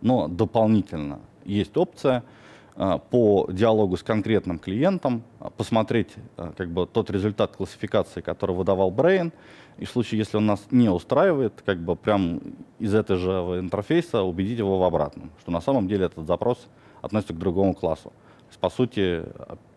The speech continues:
дообучить классификатор. А, ну, для кода, как бы, снимается ограничение на поддержку Canvas и натив, а, эпов. А,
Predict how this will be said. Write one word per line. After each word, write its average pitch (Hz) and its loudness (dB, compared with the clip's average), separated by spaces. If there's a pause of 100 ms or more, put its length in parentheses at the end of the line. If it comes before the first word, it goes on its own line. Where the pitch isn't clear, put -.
(220)
дообучить 101 0
классификатор. - -6 (4000)
А, 107 2
ну, 151 4 (640)
для 127 2
кода, 123 2
как 104 -2
бы, 101 -4
снимается 110 2
ограничение 95 0
на 87 -4
поддержку 98 -2
Canvas 90 0
и 98 -6
натив, 92 -6 (480)
а, - -10
эпов. 180 2 (440)
А, 101 -8